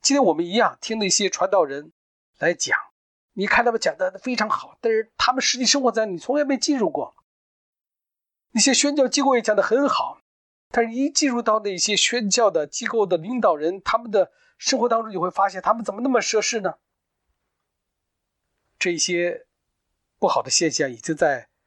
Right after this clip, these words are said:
基督教杂志，已经在世俗的报纸报道中已经被披露出来了，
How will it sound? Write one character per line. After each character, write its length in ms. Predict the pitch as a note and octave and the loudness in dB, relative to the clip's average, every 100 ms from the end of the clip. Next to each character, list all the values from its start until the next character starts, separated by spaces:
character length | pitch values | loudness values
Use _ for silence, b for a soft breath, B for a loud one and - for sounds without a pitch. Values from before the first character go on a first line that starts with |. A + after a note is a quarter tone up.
| _ - | _ -4
基 120 | G3 | -2
督 80 | D#3+ | 0
教 200 | E3+ D#3 | 2 2
杂 280 | - - D#3+ | 2 2 2
志， 240 | - B2+ | 0 -10
已 80 | B2 | -8
经 160 | C#3 E3 | -6 -2
在 220 | G3 E3 | 2 2
世 300 | - - A#3 | 4 4 2
俗 160 | A#3 | 0
的 240 | A#3 G#3+ - b b - | 2 4 2 b b -2
报 280 | C4 G#3+ | 2 2
纸 200 | - - | 2 -4
报 280 | C#3+ A#3 A#3+ | -2 0 2
道 160 | G#3 D#3+ | 2 0
中 160 | G3 | -4
已 40 | E3+ | -8
经 160 | E3+ | -6
被 140 | E3 D3+ | -2 -2
披 240 | - C#4 | 0 0
露 160 | D4 D#3 | 2 0
出 100 | - | 0
来 180 | - - | -4 -4
了， 240 | - _ | -8 _